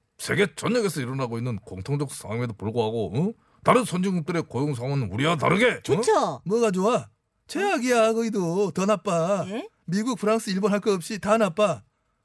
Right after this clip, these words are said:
Speaker 3: 우리가 그나마 이건 선방하고 있는 거래.
Speaker 2: 그럴 리가 없는데.
Speaker 3: 근데 그렇대. 그 정도로 나쁘다는 거야.
Speaker 2: 어.
Speaker 3: 아무튼 현실이 이렇다고 하는 것을 우리가 똑바로 직시를 하고, 우리 미통당 의원들도 더는 손 놓고 쉬거나 놀지 말고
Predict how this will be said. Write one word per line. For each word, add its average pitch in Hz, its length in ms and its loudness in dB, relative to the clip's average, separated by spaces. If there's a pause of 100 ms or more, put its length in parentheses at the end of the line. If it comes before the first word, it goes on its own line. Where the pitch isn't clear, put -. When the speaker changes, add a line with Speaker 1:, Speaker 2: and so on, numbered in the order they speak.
(120)
Speaker 3:
우리가 233 200 -2
그나마 208 300 2
이건 214 180 0
선방하고 220 360 4
있는 196 160 2
거래. 165 440 0
Speaker 2:
그럴 403 840 2
리가 285 400 2
없는데. 226 680 2
Speaker 3:
근데 262 260 0
그렇대. 147 760 -2 (280)
그 190 100 -2
정도로 294 220 0
나쁘다는 165 380 0
거야. 131 300 -4
Speaker 2:
어. 208 680 -14
Speaker 3:
아무튼 196 480 2 (340)
현실이 196 400 2
이렇다고 175 300 0
하는 165 160 2
것을 147 460 -4 (340)
우리가 180 240 0
똑바로 208 420 -2
직시를 202 380 0
하고, 220 240 0 (720)
우리 240 180 2
미통당 214 440 2
의원들도 156 580 0 (520)
더는 220 360 0
손 220 220 0
놓고 240 220 0
쉬거나 220 460 2
놀지 233 280 2
말고 156 440 0